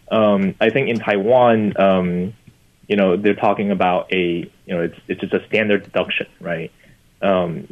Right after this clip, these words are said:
you know, I think, is it possible? F-, I think it's a, maybe a better idea to allow people to, um, to deduct certain categories of things. Uh, you know, of course, that would increase the complexity of the tax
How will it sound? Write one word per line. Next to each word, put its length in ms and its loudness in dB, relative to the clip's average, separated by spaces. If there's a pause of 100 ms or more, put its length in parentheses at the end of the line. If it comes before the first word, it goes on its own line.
(240)
you 80 -4
know, 100 2
I 140 0
think, 440 -4
is 160 0
it 280 0 (1080)
possible? 600 2 (240)
F-, 100 -14 (460)
I 100 0
think 180 2
it's 100 0
a, 60 2
maybe 580 -2
a 40 -2
better 240 0
idea 400 -2
to 160 -8
allow 260 0
people 420 -4 (160)
to, 460 -4 (120)
um, 520 -8
to 80 -4
deduct 480 -4
certain 380 -4 (160)
categories 560 0
of 120 -2
things. 260 2 (120)
Uh, 120 0
you 80 -4
know, 80 2
of 100 -2
course, 280 2
that 200 0
would 280 -4
increase 540 -4
the 80 -4
complexity 600 -2
of 100 -4
the 80 -8
tax 320 -4